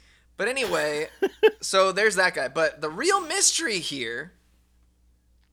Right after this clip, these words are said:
Speaker 1: man, we've almost got enough where I don't even need to say the mystery, and we can talk about this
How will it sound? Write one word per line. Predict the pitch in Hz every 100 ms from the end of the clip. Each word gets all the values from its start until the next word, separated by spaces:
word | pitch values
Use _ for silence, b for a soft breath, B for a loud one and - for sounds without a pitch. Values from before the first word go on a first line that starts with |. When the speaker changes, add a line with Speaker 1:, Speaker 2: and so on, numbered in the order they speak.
| _
Speaker 1:
man, | 117 104 104
we've | 110
almost | 127 175 160 -
got | 123
enough | 113 127 110 -
where | 110
I | 110
don't | 123 135
even | 131
need | 131 123
to |
say | - 139
the | 127
mystery, | 127 151 - 120
and |
we | 98
can | 104
talk | 120 120
about | 123 120
this | 123